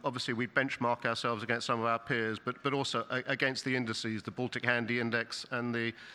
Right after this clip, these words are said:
and the Baltic Supramax fifty-eight Index. Uh, and the guys are, are set up to, to, to, to beat that. Um, it's remarkably difficult to do on a consistent basis and steadily outperform, but we find that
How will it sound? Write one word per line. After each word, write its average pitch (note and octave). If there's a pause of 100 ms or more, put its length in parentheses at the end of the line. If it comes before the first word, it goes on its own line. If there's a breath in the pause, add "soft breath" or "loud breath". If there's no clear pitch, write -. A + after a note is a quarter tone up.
(220 loud breath)
and A#2+
the A#2
Baltic B2
Supramax A#2+
fifty-eight B2+
Index. G2 (440 loud breath)
Uh, A#2+
and B2
the B2
guys C3+
are, A#2+
are A#2+
set B2+
up A#2+
to, -
to, -
to, -
to C#3
beat C3+
that. G2+ (400 loud breath)
Um, B2 (680)
it's G3
remarkably E3
difficult C#3
to C#3
do C#3
on B2+
a B2
consistent B2+
basis B2+
and B2
steadily C3
outperform, B2+
but A#2+
we B2+
find C#3
that B2